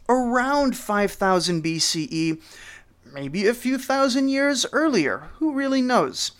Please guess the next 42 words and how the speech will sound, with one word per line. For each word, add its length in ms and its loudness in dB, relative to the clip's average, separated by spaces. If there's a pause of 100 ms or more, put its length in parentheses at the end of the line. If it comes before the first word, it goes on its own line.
(720)
The 60 6
nearby 380 4
coastal 420 0
cities 440 0
of 200 -2
Sidon 800 2
and 200 -2
Tyre 540 0
may 220 0
be 160 -2
of 160 2
similar 520 -2
antiquity, 840 -2
or 400 4
only 320 4
slightly 560 -2
younger, 460 4
depending 420 -2
on 120 4
who 460 -4
is 200 -6
doing 280 -4
the 140 -8
estimate. 500 -2 (880)
But 140 0
the 80 -2
fact 320 2
that 160 -2
many 300 4
of 100 -2
these 220 2
cities 340 2
are 180 2
located 640 2
in 220 0
the 160 -2
exact 640 -2
same 380 0
spot 600 2
as 240 2
modern 520 0
cities 580 -2